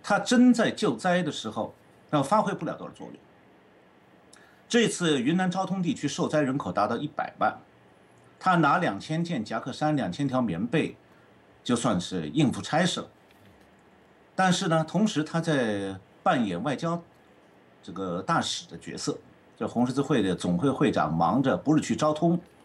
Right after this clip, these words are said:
去外国了，怎么去和外国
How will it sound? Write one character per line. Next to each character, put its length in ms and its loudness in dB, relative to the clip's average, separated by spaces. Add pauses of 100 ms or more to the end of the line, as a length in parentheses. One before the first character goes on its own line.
去 120 -4
外 140 2
国 220 -6
了， 140 -6 (1200)
怎 140 -2
么 80 0
去 160 -2
和 160 -4
外 160 0
国 340 -2